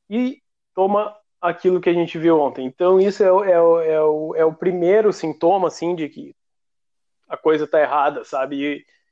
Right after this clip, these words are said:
e até ontem o, o treinador ficava tapando o sol com a peneira, com toda aquela conversa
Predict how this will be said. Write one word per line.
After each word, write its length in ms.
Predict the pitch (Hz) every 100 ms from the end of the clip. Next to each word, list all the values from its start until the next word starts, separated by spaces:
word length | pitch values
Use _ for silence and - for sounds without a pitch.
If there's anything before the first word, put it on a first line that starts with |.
| _ _ _
e 160 | 160 165
até 380 | 160 160 175 202
ontem 580 | 185 202 220 226 220 202
o, 480 | 202 202 208 196 196
o 80 |
treinador 600 | 185 190 196 185 180 196
ficava 400 | 190 208 185 190
tapando 420 | 190 190 - 180 170
o 40 |
sol 200 | - 170
com 80 | 175
a 40 |
peneira, 640 | 175 214 233 262 233 170
com 160 | 147 151
toda 260 | - 160 160
aquela 260 | 170 165
conversa 680 | 180 180 160 190 208 -